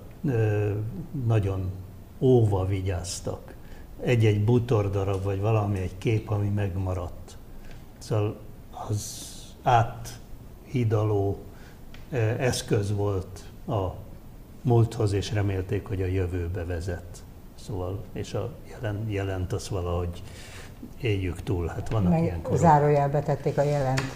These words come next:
Speaker 1: Igen,
Speaker 2: Tehát, hogy
Speaker 1: vannak ilyen korok, ezek ismétlődnek is, igen.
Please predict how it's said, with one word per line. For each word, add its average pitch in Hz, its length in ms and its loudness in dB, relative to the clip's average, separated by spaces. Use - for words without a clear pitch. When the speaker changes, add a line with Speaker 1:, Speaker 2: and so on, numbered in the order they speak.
Speaker 1:
Igen, 156 140 10
Speaker 2:
Tehát, 110 120 6
hogy 117 80 6
Speaker 1:
vannak 117 340 6
ilyen 95 240 0
korok, 95 420 0
ezek 107 240 -2
ismétlődnek 92 800 -4
is, 113 180 -4
igen. 107 200 0